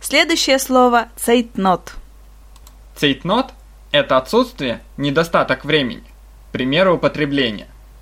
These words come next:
Speaker 2: В ситуации цейтнота самое главное — сохранять самообладание. Андрей, оказавшись в ситуации цейтнота,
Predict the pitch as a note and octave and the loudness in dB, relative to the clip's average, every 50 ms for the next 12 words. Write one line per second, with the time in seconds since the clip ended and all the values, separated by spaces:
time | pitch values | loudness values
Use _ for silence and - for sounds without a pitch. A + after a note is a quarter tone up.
0 | - - - - - - - C#3+ B2 - D3 D3 C#3+ - - B2 A#2 - - - | -20 -20 -20 -20 -10 -4 -4 -2 2 4 2 2 2 0 -4 -4 -4 -4 -4 -6
1 | A#2+ - F#2 - F#3+ - - G#2 - - - - - - - D3 C#3+ C3 A#2+ A2+ | -4 -2 0 0 2 2 0 -4 -6 -10 -18 -20 -20 -6 -2 -2 0 2 0 -2
2 | A2+ A2+ B2+ B2+ C#3+ E3+ E3 C#3+ A#2 A2+ - B2+ A2+ - A2+ A#2 A#2+ C3 C#3+ - | -2 0 0 2 2 2 0 -2 -4 -4 -6 -8 -4 -2 -2 0 0 0 -2 -2
3 | - C3+ A#2+ A#2 A#2 A2+ A#2 A#2+ A#2+ A2+ A#2 A#2+ A2+ A2 G2+ - - - - - | -2 -4 -2 0 -2 0 0 0 0 2 0 0 0 -2 -6 -10 -14 -18 -20 -20
4 | - - - - - - - - - - - - D3+ D3 D3 C3+ - F#3+ A#3+ B3 | -20 -20 -20 -20 -20 -20 -20 -20 -20 -20 -6 -2 -2 -2 -2 -2 -2 0 0 0
5 | D#3 - - - - - - - - C3 - - F3 D#3 F3+ F3 D3+ - C#3+ B2 | 0 -2 -4 -10 -20 -20 -10 -4 -4 -4 -2 -2 0 2 2 0 0 -2 -6 -6
6 | - - C#3 A#2 D3 C#3+ C3+ - - B2+ A#2 A#2 - D3 C#3+ - F3+ E3+ C#3 A#2 | -6 -6 -2 0 2 2 2 0 -2 -6 -8 -4 -4 -6 -4 -2 -2 0 0 -2
7 | - - | -2 -8